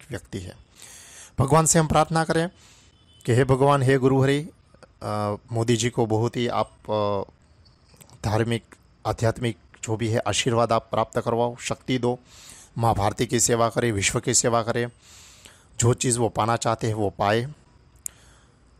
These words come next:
बहुत ही उनके आदर्श, अ, गोल है,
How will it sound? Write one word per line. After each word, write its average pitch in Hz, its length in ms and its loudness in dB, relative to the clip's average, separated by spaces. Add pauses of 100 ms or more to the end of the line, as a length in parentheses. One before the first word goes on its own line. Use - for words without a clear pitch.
(1200)
बहुत 120 340 0
ही 135 60 -2
उनके 123 320 -2
आदर्श, 113 480 -2 (680)
अ, 104 480 -10 (1040)
गोल 127 300 4
है, 135 400 -6